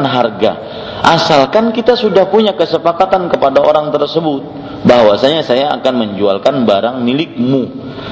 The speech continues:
Dan yang paling penting adalah kita bukan menjual barang yang kita tidak miliki, karena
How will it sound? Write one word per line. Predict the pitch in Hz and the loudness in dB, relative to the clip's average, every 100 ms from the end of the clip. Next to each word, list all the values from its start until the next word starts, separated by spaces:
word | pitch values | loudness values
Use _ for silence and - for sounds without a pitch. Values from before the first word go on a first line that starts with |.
| - 104 | -2 0
Dan | 117 135 147 190 - - - - - - | 2 4 2 0 -2 -6 -8 -8 -4 2
yang | 120 123 123 | 2 4 4
paling | 123 120 113 | 2 2 0
penting | 113 110 151 208 214 | -2 0 -2 -2 -2
adalah | 123 113 113 151 190 - - - - | 0 2 2 2 -2 -10 -14 -14 -4
kita | - 131 - 139 185 220 - - - - 127 | 0 2 2 4 4 0 -4 -10 -10 0 2
bukan | 127 127 185 190 | 4 4 2 2
menjual | 139 127 120 156 170 143 | 0 0 2 2 2 0
barang | 117 110 131 156 160 - 139 | 0 0 -2 -4 -8 -6 0
yang | 139 160 165 170 - - - | 2 2 0 -6 -10 -10 0
kita | 135 - 160 160 - | 0 4 4 4 2
tidak | 113 113 120 117 | 4 4 2 2
miliki, | 113 101 - 202 190 | 2 0 -4 -6 -2
karena | 156 160 165 196 202 - | 0 0 2 2 0 -10